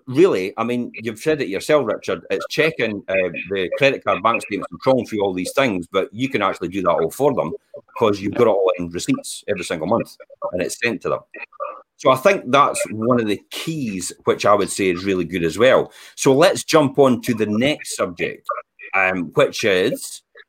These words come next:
da, da, da, da, inspections. Tell 'em all about inspections, Richard. You certainly save, you'll certainly save time and never inspect the property again, but the message of dissent, uh, might well be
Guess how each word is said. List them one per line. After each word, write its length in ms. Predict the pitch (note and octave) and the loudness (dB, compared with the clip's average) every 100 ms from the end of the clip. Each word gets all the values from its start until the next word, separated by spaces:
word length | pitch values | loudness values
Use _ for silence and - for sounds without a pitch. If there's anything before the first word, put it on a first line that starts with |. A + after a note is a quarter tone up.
| _ _ A#2+ | _ _ -4
da, 60 | |
da, 120 | A#2+ | -2
da, 120 | A2 A2+ | -2 0
da, 720 | D3+ E3 D#3 D#3 D#3 D3+ D3+ A#2 | 2 4 2 2 0 0 -2 -2
inspections. 1080 | B2 - D3+ D#3+ - C#3 A2+ F2 - - - - _ _ _ _ _ _ _ _ | -2 0 2 2 2 0 0 -2 -4 -6 -12 -14 _ _ _ _ _ _ _ _
Tell 140 | D#3 D#3 | 2 6
'em 60 | |
all 160 | D#3 D3 | 8 8
about 180 | C#3+ B2+ | 6 2
inspections, 600 | A#2+ - D3+ A2+ A#2 A#2+ | 0 0 0 0 -6 -6
Richard. 440 | - C#3 C#3+ - | -4 -2 -4 -6
You 120 | G#2 | -12
certainly 360 | G#2+ D#3+ D#3+ C3+ | -4 0 0 -2
save, 240 | - D3 A#2 | -4 -6 -4
you'll 100 | A2+ A2 | -6 -2
certainly 300 | E3 D3+ C3 | 0 0 -2
save 220 | C#3+ C#3 | -2 2
time 200 | D3+ C3 | 2 4
and 80 | A#2+ | 2
never 160 | C3+ | 0
inspect 280 | B2 - B2 | -2 -4 -4
the 100 | - | -2
property 300 | C3 A#2 A2+ | -2 -2 -2
again, 140 | A#2+ | -2
but 100 | A2 | -4
the 100 | G2+ | -4
message 280 | A#2+ C#3+ A2+ | -4 -4 -6
of 140 | G#2 F#2+ | -8 -2
dissent, 460 | A#2 A2+ B2+ A#2+ - - - - - - | -2 0 0 -2 -8 -16 -16 -10 -8 2
uh, 180 | G2+ F#2+ | 4 4
might 320 | G2+ C3 B2 F#2 G2 | 2 2 2 -2 0
well 260 | A#2 D#3 D#3 | 4 4 4
be 300 | A2+ A2+ A2 | 2 -2 -2